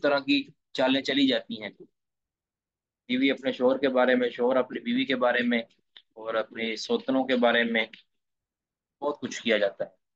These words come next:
اس طرح، آ، نند اپنی بھابھی کے بارے میں، بھابھی اپنی نند کے بارے میں، یہ ایک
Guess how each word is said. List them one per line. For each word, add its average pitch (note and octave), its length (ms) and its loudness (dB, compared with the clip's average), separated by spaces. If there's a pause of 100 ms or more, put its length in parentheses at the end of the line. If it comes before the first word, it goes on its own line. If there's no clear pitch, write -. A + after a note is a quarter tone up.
(440)
اس - 120 -20
طرح، A#2 280 2
آ، - 0 - (480)
نند B2 360 4
اپنی A#2+ 580 0 (440)
بھابھی G#2 260 -6
کے B2+ 120 -2
بارے A#2+ 260 2
میں، A#2 100 2
بھابھی A2+ 420 -4
اپنی A#2 180 -8
نند A#2 260 -4
کے B2+ 120 0
بارے A2+ 260 0
میں، A2 200 -4 (760)
یہ C3 240 -2 (1040)
ایک - 100 -10